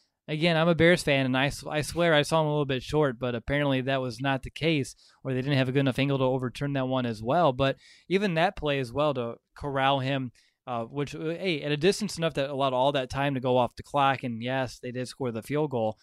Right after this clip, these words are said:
Um, but in that series alone, three plays in coverage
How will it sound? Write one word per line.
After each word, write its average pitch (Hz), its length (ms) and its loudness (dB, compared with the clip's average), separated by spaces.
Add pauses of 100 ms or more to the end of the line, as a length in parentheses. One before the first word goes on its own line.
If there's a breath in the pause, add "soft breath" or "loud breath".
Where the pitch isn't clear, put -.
(300 soft breath)
Um, 123 160 -8
but 127 220 -2
in 135 80 -6
that 175 180 -2
series 165 260 0
alone, 131 340 0
three 185 260 -2
plays 160 420 0
in 160 260 -4
coverage 131 540 -4